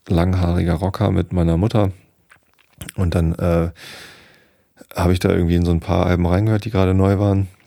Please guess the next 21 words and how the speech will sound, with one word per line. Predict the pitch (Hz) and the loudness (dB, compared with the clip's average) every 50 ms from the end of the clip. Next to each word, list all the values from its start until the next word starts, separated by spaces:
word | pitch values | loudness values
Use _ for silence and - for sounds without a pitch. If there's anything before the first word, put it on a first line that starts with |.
| - _ _ - - - _ | -20 _ _ -20 -20 -20 _
Und, | - - 95 87 82 - - | -4 -2 -2 -2 -2 -4 -4
und | 90 95 90 | -2 -2 0
weil | 82 87 87 | 2 2 2
ich | 87 - | 2 2
irgendwie | - 98 90 90 90 90 87 | 2 2 2 2 2 2 0
Bock | - - - 107 101 - | -2 -2 -2 -4 -2 -2
hatte, | - 101 - 98 | -4 -4 -2 0
eine | 92 90 | -2 -2
Platte | 90 - 104 104 110 | 0 0 -2 -2 -2
zu | - - | -4 -2
kaufen, | - 104 104 101 98 107 98 92 | 0 2 2 2 2 0 0 0
habe | 92 92 92 | 2 0 0
ich | 90 - | 0 0
irgendwie | - 92 87 85 87 85 85 85 - - - | 0 0 2 2 2 2 2 0 -2 -8 -12
gesehen, | - 92 92 90 85 80 | -8 -4 -2 -2 0 0
ah, | 85 95 98 92 | 0 0 0 0
Creator. | 90 - - - 90 87 87 98 - - 123 135 131 | -2 -2 -2 0 2 2 0 0 2 0 0 0 -2
Creator | - - - 90 90 87 - - | -2 -2 -2 0 0 0 -2 -4
ist | 101 95 - - | -6 -6 -6 -4
auch | - - - - | -4 -4 -2 -2
eine | - 90 90 90 | 0 0 0 -2